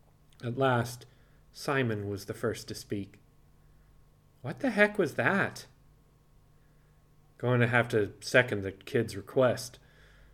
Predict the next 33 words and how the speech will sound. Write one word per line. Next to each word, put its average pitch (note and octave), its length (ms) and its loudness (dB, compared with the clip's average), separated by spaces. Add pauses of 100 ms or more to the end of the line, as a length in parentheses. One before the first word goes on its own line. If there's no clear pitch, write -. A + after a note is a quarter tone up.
(140)
Just A#2+ 200 -6
what F3 180 0
the D#3 80 2
heck C#3+ 240 0
happened C#3+ 480 4
down G2 260 -2
here?" F#2 320 -8 (920)
Alvis G2+ 380 -4
asserted, G2+ 500 -4 (320)
an A2+ 80 -4
air B2 240 6
of G#2+ 160 0
grumpy B2 400 4
exasperation A2 960 0
in F#2+ 140 -4
his G2 160 -6
voice. G#2+ 500 -4 (1120)
Isla B2 340 6
remained A2+ 460 -2
placid, A2 500 0 (140)
but A#2 300 -6
kept D#3 240 -4
her C3 180 0
eyes C3 340 2
intent A#2+ 540 -4
on G#2 80 -8
the G2+ 80 -8
captain. G#2 500 -8 (1600)
Three D#3 260 2
stopped B2 340 0
short B2+ 280 4
of A2+ 120 2
a G2+ 140 2